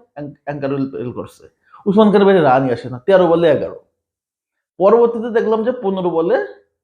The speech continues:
বাইশ হলো, যখন একটা ছয় মারলো তখন মানে রানটা একটু বাড়ছে। শেষ পর্যন্ত বেশি রান করতে পারে নাই, মানে ছাব্বিশ সাতাশ বলে একত্রিশ রান করে আউট হয়ে গেছে।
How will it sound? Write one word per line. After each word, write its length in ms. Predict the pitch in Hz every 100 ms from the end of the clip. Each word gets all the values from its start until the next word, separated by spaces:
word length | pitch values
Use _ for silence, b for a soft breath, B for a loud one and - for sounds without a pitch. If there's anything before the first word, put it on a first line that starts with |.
| -
বাইশ 380 | 131 156 165 -
হলো, 140 | 202
যখন 260 | 165 156 180
একটা 160 | 165 175
ছয় 260 | - 151
মারলো 180 | 165 214
তখন 320 | 214 165 156
মানে 160 | 147 139
রানটা 260 | 120 -
একটু 120 | 151 175
বাড়ছে। 460 | 135 - - - _ b b b
শেষ 200 | - 254
পর্যন্ত 200 | 254 226
বেশি 220 | 214 175 185
রান 120 | 185
করতে 280 | 165 - 147
পারে 160 | 143
নাই, 140 | 151 143
মানে 220 | 139 139
ছাব্বিশ 440 | 139 123 143 139 -
সাতাশ 260 | - 143
বলে 300 | 139 139 202
একত্রিশ 380 | 165 - 123 -
রান 120 | 156
করে 200 | 165 208
আউট 200 | 117 117 -
হয়ে 180 | - -
গেছে। 200 | -